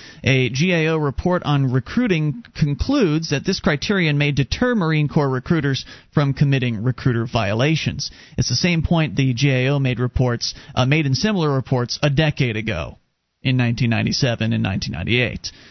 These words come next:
But despite years of recommendations from the G A O, the Army has not changed its ways. And why would this matter?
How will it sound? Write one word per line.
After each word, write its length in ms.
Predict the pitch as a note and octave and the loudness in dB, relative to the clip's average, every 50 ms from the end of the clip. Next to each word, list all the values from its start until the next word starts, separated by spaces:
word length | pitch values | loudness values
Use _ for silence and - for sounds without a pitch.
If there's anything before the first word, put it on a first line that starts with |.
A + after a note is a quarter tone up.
| - - | -8 -6
But 80 | - - | -4 -2
despite 380 | C4 - - - A#3+ A#3+ A3 | -2 -2 0 0 0 0 -2
years 640 | F3+ G3+ F#3+ G3 G#3+ A3 A#3+ C4 C4+ C#4 C#4 A3 C4+ | -2 -2 0 0 2 2 2 0 0 0 -2 -2 -2
of 80 | A#3+ A3 | -2 -2
recommendations 800 | A#3 A#3 - B3 B3 B3+ A#3 B3 A#3 A#3 G#3+ - A#3 A#3 B3+ A#3+ | -2 -2 -2 -2 0 0 0 0 0 0 -2 -2 -2 -2 -2 -2
from 220 | - G3 G3+ G#3+ | -2 0 0 0
the 60 | A3 A3 | 0 0
G 340 | F3+ C#3+ D3+ F3 G#3 A3 | 0 0 2 2 2 2
A 160 | G#3+ A3+ A#3+ B3 | 2 0 0 0
O, 360 | B3+ A3+ F#3+ F3 F3 F#3 G3 | 0 0 0 0 0 -2 -2
the 180 | F3 F#3 F#3+ - | -2 -2 -2 -2
Army 480 | - G#3 G#3+ G#3 F3+ D#3+ D3+ D3+ E3 | 0 0 2 2 0 0 0 2 2
has 180 | E3 E3+ F3 D3+ | 2 2 0 0
not 300 | C#3 C3 C3 C3 C#3 - | 0 0 0 0 0 -2
changed 420 | - - C#3 A#2+ A#2+ A#2+ A#2+ - - | -2 0 0 0 0 0 0 0 -2
its 160 | C#3 - - | -2 -2 -2
ways. 460 | B2+ A2+ G2 D#2 D2 B1+ - - - - - - - - | -2 -2 -2 -2 -4 -6 -6 -8 -8 -10 -12 -18 -14 -4
And 300 | - B3+ C4 C4+ A3+ B2+ | -2 -2 0 0 0 0
why 160 | E3 D#3+ D#3+ F3+ | 2 2 2 2
would 140 | F#3+ G3 | 0 -2
this 200 | F#3 A3 A3 - | -2 -4 -4 -2
matter? 360 | A3 A#3 B3+ B3 E3+ - C#3+ | -2 -2 0 0 -2 -4 -6